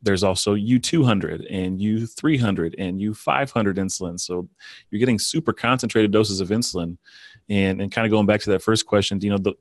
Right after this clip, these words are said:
you wanna watch those concentrations of insulin to make sure you're not giving the wrong dose of insulin to a patient. You don't want to be giving,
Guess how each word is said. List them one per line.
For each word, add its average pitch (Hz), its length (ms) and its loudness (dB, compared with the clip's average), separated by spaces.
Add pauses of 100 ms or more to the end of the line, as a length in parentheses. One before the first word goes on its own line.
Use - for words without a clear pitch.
(180)
you 107 140 -4
wanna 107 180 2
watch 104 440 0
those 113 380 2
concentrations 104 720 -2
of 95 60 -2
insulin 110 340 0
to 95 60 0
make 98 160 2
sure - 160 -4
you're 92 80 -2
not 95 320 -2 (580)
giving 107 220 2
the 98 120 2
wrong 98 260 2
dose 104 260 4
of 95 100 0
insulin 95 440 -2
to - 140 -4
a 90 40 -2
patient. 95 400 -4
You 101 80 -4
don't 98 120 2
want 95 140 0
to - 80 -10
be 98 100 -2
giving, 98 500 0